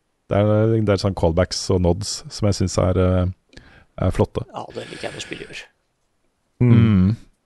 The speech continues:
Speaker 1: Og så er det jo, det har jo intro-, blitt introdusert våpencrafting. Det har jeg ikke satt meg så mye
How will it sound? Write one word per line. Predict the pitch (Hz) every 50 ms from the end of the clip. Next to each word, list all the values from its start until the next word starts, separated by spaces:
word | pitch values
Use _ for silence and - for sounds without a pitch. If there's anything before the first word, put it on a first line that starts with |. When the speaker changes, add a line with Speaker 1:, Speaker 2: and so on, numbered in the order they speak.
| _ _ _ _ _ _ _ -
Speaker 1:
Og | 143
så | - 180
er | 165 139 -
det | 127 139
jo, | 147 143 139 139 139 139
det | 135 139
har | 135 127 120
jo | 117 113
intro-, | 110 - 110 120 117 117
blitt | 110 107 - - 107
introdusert | 104 110 110 98 - 101 85 104
våpencrafting. | 104 90 - - 101 101 - - 101 90 - - 143 143 127
Det | 127
har | 123 123 120
jeg | 110 -
ikke | 117 - -
satt | - -
meg | 113 104 -
så | - 123 110
mye | 107 101 98 101 107 98